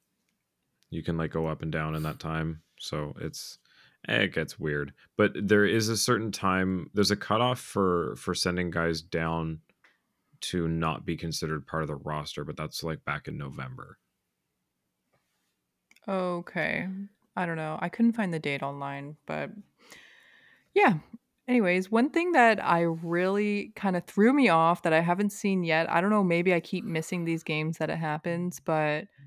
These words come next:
Speaker 2: first intermission, Keith Yandle, an analyst. Have you guys watched him much? Like, this is my first time tonight, and I was like, "Oh my God, what am I watching?" <laughs>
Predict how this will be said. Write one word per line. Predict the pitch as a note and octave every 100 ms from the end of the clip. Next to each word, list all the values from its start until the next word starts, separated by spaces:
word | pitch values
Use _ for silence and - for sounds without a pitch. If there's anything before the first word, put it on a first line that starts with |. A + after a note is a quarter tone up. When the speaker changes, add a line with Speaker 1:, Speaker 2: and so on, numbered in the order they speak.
| - _ _
Speaker 2:
first | - - A#3 B3
intermission, | B3+ C#4 C4+ G3 F3+ - A#3+ C4 C#4 C4+ _ _ - _
Keith | - - A#3+ D#4 -
Yandle, | E3+ E3 F3 A#3 D4 E4+ F4 - - _ _ _ _ _ -
an | G3
analyst. | - F3+ A#3+ D4 D#4+ - - - _ _ _ _ _
Have | A3 A3+
you |
guys | C#4 C#4+ D4 - - - _ _
watched | C4 A3+ F#3 G#3 -
him | C#4+ C#4 D#4 D4+
much? | C#4 D#4 F4 -
Like, | A3+ G#3
this | B3+
is | D#4
my | D4+ C4
first | B3 A#3 -
time | G#3+ G3+ A3
tonight, | G3+ E3+ D3 D3+ -
and | E3+
I | E3
was | F#3 F3+ F3+
like, | E3 D#3 D3 _ _ _ _ _ -
"Oh | F4+
my | E4+ F3+
God, | D#3+ C#3+ D3 - - _ _ _ -
what | C#4+
am | G4+
I | C4
watching?" | G3+ A#3+ - - - -
<laughs> | -